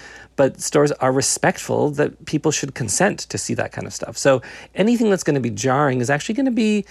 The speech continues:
somewhere else that you're gonna have to l-, kind of look or be guided by a staff member to.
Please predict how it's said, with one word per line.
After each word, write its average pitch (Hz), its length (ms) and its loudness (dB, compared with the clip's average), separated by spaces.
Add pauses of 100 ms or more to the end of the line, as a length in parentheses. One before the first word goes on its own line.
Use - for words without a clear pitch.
(200)
somewhere 165 400 2
else 131 160 4
that 131 80 -4
you're 127 100 -4
gonna 131 140 2
have 123 180 -4
to 117 80 -4
l-, 110 180 -4 (120)
kind 117 200 -6
of 104 100 -8
look 143 360 2
or 120 120 -2
be 120 100 -4
guided 110 380 0
by 107 100 0
a 110 80 -2
staff 185 300 2
member 110 240 -6
to. - 320 -8